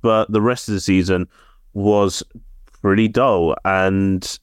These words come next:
things need to change at that team, and maybe in the future, in twenty twenty-six,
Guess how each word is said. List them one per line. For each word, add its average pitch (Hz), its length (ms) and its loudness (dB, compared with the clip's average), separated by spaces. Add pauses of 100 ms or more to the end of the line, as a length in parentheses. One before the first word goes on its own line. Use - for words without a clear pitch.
(420)
things 117 480 2 (100)
need 87 360 -2
to 104 120 -6
change 110 400 0
at 104 80 2
that 92 180 0
team, 101 480 2 (160)
and 101 600 0 (1900)
maybe 110 720 4
in 117 100 2
the 117 100 2
future, 101 460 0
in 107 180 2
twenty 107 320 -2
twenty-six, 101 720 -2